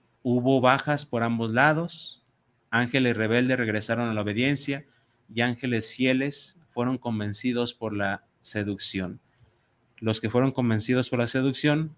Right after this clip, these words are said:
se fueron transformando en demonios, que fue progresiva,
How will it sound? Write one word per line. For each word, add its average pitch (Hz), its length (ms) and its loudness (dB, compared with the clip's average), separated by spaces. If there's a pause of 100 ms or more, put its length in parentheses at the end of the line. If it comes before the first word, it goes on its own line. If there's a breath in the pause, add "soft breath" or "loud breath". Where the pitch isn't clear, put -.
(100)
se - 220 -4
fueron 123 360 0
transformando 110 1200 0
en 104 180 -4
demonios, 101 720 0 (380 soft breath)
que 113 200 4
fue 113 220 2
progresiva, 113 800 0